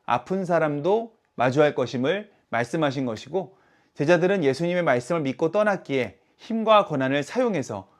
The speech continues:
어디서나 복음을 전하고 병을 고쳐준 것입니다. 노홍철이 긍정적인 생각으로 자신을 긍정적으로 만들었다면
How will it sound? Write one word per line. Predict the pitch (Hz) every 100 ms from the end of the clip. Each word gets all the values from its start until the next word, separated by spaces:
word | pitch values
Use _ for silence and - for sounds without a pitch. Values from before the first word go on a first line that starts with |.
| _ _
어디서나 | 127 127 135 135 123 160 214 -
복음을 | - 123 127 131
전하고 | 143 131 120 131 190 - _ -
병을 | 127 127
고쳐준 | 127 135 180 156
것입니다. | 131 113 110 95 - - _ _ _ _ _ _
노홍철이 | - 190 240 226 226 214
긍정적인 | 156 170 226 220 208 214
생각으로 | 196 226 226 190 156 160 123 95
자신을 | - 127 151 156 160
긍정적으로 | - 156 175 185 160 156 170
만들었다면 | 131 110 127 120 117 143 202